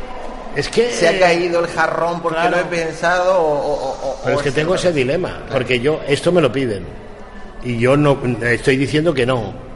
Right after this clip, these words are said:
Speaker 1: a lo personal y sí a lo colectivo, si es una visión global, ¿vale?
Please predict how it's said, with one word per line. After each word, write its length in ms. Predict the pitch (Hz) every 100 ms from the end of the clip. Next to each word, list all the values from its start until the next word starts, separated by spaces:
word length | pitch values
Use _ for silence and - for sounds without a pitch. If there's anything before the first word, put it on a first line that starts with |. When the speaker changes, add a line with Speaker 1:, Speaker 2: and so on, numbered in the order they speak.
| - - -
Speaker 1:
a 120 | 120
lo 120 | 120
personal 600 | 127 113 131 147 170 175
y 80 | 131
sí 180 | - 143
a 40 |
lo 100 | 151
colectivo, 520 | 127 113 - 123 87 -
si 140 | -
es 100 | 120
una 160 | 131 123
visión 380 | 120 120 123 123
global, 400 | 107 95 76 80
¿vale? 240 | 101 185